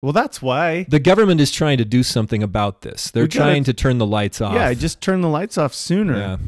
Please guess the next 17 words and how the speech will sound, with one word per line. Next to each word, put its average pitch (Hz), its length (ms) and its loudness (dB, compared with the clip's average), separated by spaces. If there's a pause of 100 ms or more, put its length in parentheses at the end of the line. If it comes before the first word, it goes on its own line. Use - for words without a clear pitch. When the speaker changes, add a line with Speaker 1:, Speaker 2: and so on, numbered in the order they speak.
(680)
Speaker 1:
We're 143 120 -2
using 147 360 0
too 151 160 -4
much 135 400 -2
power 147 480 -4
from 117 440 -4 (500)
this 113 260 -2
subversive, 127 1400 -6
Speaker 2:
They 120 100 4
want 127 220 2
Speaker 1:
undermined 127 880 0
nu-, 127 360 -4 (100)
nuclear, 113 680 -2
whatever 107 360 -4
you 104 100 -8
called 98 300 -10
it. 101 120 -10